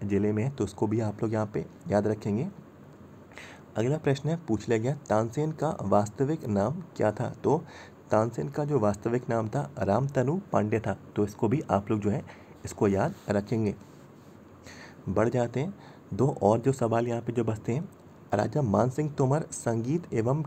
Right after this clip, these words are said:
कला विश्वविद्यालय मध्य प्रदेश में कहाँ स्थित है?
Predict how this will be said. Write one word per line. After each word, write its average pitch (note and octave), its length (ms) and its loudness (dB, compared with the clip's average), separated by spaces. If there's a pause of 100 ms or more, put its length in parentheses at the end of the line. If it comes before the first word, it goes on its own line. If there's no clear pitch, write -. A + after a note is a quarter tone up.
कला A#2+ 340 2
विश्वविद्यालय A#2 720 0 (100)
मध्य A2 320 2
प्रदेश C#3+ 460 0
में C3+ 180 2 (560)
कहाँ G2 240 0 (160)
स्थित A2+ 300 -2
है? G#2 120 0